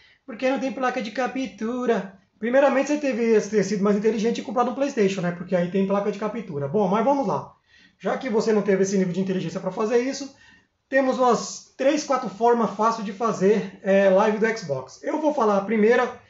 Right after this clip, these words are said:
depois eu vou postar outros vídeos falando como fazer do, é, de outros modos, beleza? A primeira, ah, parte mais fácil,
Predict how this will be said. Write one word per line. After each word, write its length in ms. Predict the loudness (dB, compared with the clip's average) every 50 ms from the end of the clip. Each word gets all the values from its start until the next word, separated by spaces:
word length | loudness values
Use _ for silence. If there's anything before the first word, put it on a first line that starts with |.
| _ _ _ _
depois 280 | -4 0 2 2 2
eu 60 | 2
vou 100 | 2 2
postar 280 | 2 2 0 0 2 2
outros 300 | 2 2 2 0 -2 -2
vídeos 320 | -2 -2 -2 -2 -4 -4
falando 340 | -2 0 2 2 2 2 0
como 240 | 0 0 0 0 0
fazer 680 | 0 0 0 0 2 4 4 4 4 2 -2 -6 -14 _ _ _ _ _ _ -20
do, 240 | -8 -4 -2 0
é, 260 | 2 4 4 4 4 6
de 120 | 6 6
outros 600 | 4 4 4 0 -2 -4 -4 -8 -12 -18 -20 _ -6
modos, 400 | -4 -2 -2 -2 -4 -8 -14 -14
beleza? 480 | -6 0 2 4 4 4 0 -2 -6 -10 -16 _ _ _ _ -20 -20 -6 -6
A 80 | -4
primeira, 380 | -2 2 2 4 4 4 4 2 0 -2 -6
ah, 340 | -6 -2 0 2 2 2 0
parte 340 | 0 2 2 2 2 2 0
mais 240 | 0 0 0 -2 -2
fácil, 360 | -6 -4 -2 -2 -2 -2 -4